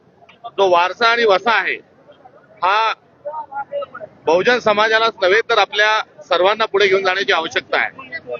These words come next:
मात्र महात्मा ज्योतिबा फुले, सावित्रीबाई हे दोघंही ज्या प्रवृत्तीच्या विरोधात लढले,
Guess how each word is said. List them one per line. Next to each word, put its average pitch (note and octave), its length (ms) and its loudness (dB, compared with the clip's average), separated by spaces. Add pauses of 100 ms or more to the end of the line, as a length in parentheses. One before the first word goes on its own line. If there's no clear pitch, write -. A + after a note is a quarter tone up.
(120)
मात्र G3+ 360 2 (880)
महात्मा G#3+ 340 0
ज्योतिबा A#3 360 2
फुले, A#3 400 4 (560)
सावित्रीबाई A3 680 0 (520)
हे A#3+ 220 0
दोघंही G3+ 480 4
ज्या G#3 240 0
प्रवृत्तीच्या A#3+ 680 0
विरोधात A3 340 4 (100)
लढले, F3 360 2